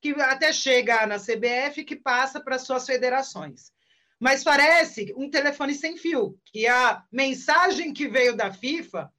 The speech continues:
chega totalmente distorcida na última etapa, porque a gente vê diretrizes completamente distintas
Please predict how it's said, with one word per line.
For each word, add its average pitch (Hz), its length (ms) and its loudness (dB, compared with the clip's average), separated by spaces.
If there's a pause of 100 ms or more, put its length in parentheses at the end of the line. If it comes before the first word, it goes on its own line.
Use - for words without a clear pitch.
(240)
chega 285 360 2
totalmente 349 760 0
distorcida 269 1040 -2 (300)
na 247 140 4
última 285 380 0
etapa, 254 600 0 (320)
porque 233 240 0
a 254 100 6
gente 269 380 0
vê 269 220 0
diretrizes 262 840 -2
completamente 269 1400 -2
distintas 247 840 -6